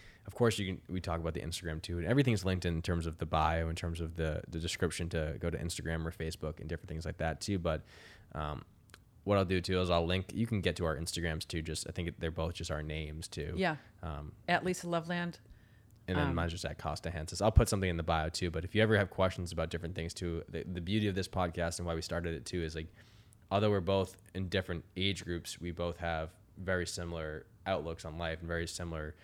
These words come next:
Speaker 1: routines and, and goals in terms of different things like that. So that's why it works. But again, at the same time, when we talk about a lot of times too, it's like, still that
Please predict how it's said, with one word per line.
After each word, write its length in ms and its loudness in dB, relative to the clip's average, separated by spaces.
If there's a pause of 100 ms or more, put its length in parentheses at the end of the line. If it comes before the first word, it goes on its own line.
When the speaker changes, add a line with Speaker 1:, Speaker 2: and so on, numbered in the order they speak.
(300)
Speaker 1:
routines 480 0
and, 200 -4 (120)
and 420 -6
goals 360 4
in 80 -4
terms 200 -2
of 80 -6
different 240 -4
things 160 -4
like 100 -10
that. 200 -2
So 100 -6
that's 160 -2
why 100 2
it 60 -2
works. 320 0
But 120 -6
again, 240 0
at 80 -4
the 80 -8
same 180 -4
time, 160 -4
when 80 -2
we 80 2
talk 220 -2
about 160 0
a 20 -
lot 120 0
of 100 -4
times 240 -4
too, 240 0
it's 160 -4
like, 160 -6 (1300)
still 360 6
that 220 4